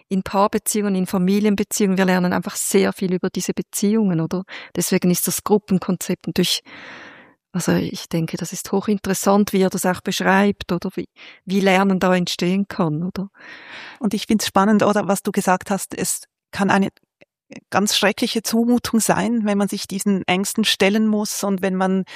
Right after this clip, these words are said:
Speaker 2: irgendwie eben sich dieser Auseinandersetzung in der Gruppe im Abgleich mit den eigenen Erfahrungen stellen muss. Aber es ist auch unheimlich entlastend. Also die Momente, in denen man merkt,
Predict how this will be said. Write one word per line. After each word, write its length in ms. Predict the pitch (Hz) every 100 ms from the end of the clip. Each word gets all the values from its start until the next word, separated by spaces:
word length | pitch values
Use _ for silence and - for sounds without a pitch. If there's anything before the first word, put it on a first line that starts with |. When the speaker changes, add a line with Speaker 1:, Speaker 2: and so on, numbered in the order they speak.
| - - -
Speaker 2:
irgendwie 760 | - 202 202 190 185 190 - 101
eben 200 | - 208 202
sich 200 | 185 -
dieser 400 | 196 185 175 170
Auseinandersetzung 840 | 180 196 165 202 214 196 - 202
in 80 | 190
der 100 | 196
Gruppe 720 | - 202 208 208 190 185 67 - - -
im 300 | 208 208 -
Abgleich 560 | 180 - 208 185 185
mit 160 | 190 196
den 80 | 180
eigenen 420 | 165 196 202 185
Erfahrungen 640 | 185 185 180 190 208 202
stellen 400 | 196 - 185 214
muss. 340 | 208 208 240 -
Aber 260 | 190 190 -
es 180 | 190
ist 300 | 190 - -
auch 380 | - 185 185 - -
unheimlich 540 | _ 214 214 196 226 -
entlastend. 680 | 190 185 208 - - 180 - - - - -
Also 220 | - 190 185 - - - _ _ _ -
die 80 | 214
Momente, 480 | 202 180 233 233
in 80 | 226
denen 220 | 208 208
man 140 | 196 185
merkt, 420 | 175 185 - -